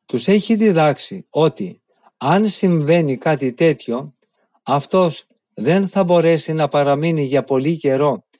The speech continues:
στην υποταγή και δεν θα εφαρμόσει τον κανονισμό του μοναστηριού, αλλά ούτε ποτέ θα αποκτήσει την αρετή της ταπείνωσης και της υπακοής. Έτσι,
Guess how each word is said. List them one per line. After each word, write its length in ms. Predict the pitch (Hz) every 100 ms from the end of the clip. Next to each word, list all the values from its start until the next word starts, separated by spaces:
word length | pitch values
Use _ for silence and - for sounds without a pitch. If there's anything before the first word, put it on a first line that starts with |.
| _ _
στην 340 | - - 139
υποταγή 800 | 135 131 123 127 113 123 175 196 _ _ _ _ _
και 220 | - 117
δεν 280 | 156 208 214
θα 120 | 196
εφαρμόσει 760 | 180 170 151 139 170 165 185 170
τον 220 | 160 151
κανονισμό 760 | 147 143 135 127 120 135 160
του 120 | 156 135
μοναστηριού, 880 | 127 120 110 127 117 120 180 190 - _ _ _ _ -
αλλά 300 | 127 139 139
ούτε 320 | 165 180 165
ποτέ 360 | 151 143 151 143
θα 140 | 147
αποκτήσει 680 | 135 135 120 - 170 170 151
την 220 | 151 143
αρετή 680 | 135 131 127 120 175 196 196 _ _ _
της 200 | 123 -
ταπείνωσης 880 | 131 - 175 190 196 - 185 160 _ _ -
και 140 | 147
της 260 | 147 139 -
υπακοής. 840 | 127 131 120 123 123 95 - - _ _ _ _ _ _ _ _ _
Έτσι, 600 | 151 185 175 139 113 -